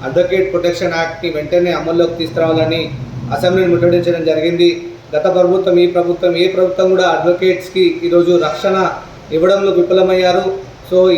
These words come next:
ఈరోజు మాలాంటి యువ న్యాయవాదులందరూ కూడా ప్రాక్టీస్ చేయాలన్నా కూడా భయభ్రాంతులకు గురవుతా ఉన్నారు. ఈరోజు పట్టపగలు నడి రోడ్డుపై న్యాయాన్ని కాపాడే న్యాయవాదికే ఈరోజు రక్షణ లేకపోతా ఉందంటే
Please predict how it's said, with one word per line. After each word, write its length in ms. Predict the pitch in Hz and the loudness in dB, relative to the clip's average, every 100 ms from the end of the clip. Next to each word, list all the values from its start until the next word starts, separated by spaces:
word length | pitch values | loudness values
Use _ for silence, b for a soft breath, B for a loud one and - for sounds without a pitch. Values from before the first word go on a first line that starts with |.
| 170 | 2
ఈరోజు 240 | 180 190 | 2 2
మాలాంటి 440 | 185 170 190 185 175 | 2 2 0 2 2
యువ 140 | 175 | 4
న్యాయవాదులందరూ 760 | 185 185 185 185 180 170 185 190 190 | 2 0 2 2 2 2 2 2 2
కూడా 180 | 190 180 - - - - - - | 2 2 -2 -10 -18 -20 -12 -4
ప్రాక్టీస్ 460 | 170 175 214 214 | -4 -2 -4 -2
చేయాలన్నా 320 | 196 196 196 | -2 0 -2
కూడా 200 | 185 190 190 185 | -2 0 0 0
భయభ్రాంతులకు 540 | 170 175 190 190 185 | 0 0 0 0 2
గురవుతా 320 | 180 180 175 175 | 2 2 2 2
ఉన్నారు. 200 | 175 175 | 2 2
ఈరోజు 320 | 175 175 175 | 0 0 0
పట్టపగలు 500 | 165 - 190 185 185 185 | -2 -2 -2 0 2 2
నడి 180 | 170 185 | 2 2
రోడ్డుపై 400 | 190 185 190 180 165 | 4 2 2 2 0
న్యాయాన్ని 380 | 160 170 196 190 - | -2 -2 -2 -2 -2
కాపాడే 320 | 180 180 180 | -2 0 -2
న్యాయవాదికే 680 | 170 165 175 180 175 175 185 170 - - - | -2 -2 0 2 0 0 -2 -2 -6 -18 -4
ఈరోజు 200 | 170 180 160 | 2 4 4
రక్షణ 260 | 156 - 202 190 | 2 0 2 2
లేకపోతా 480 | 185 185 190 185 180 | 2 0 0 0 2
ఉందంటే 260 | 180 175 | 2 2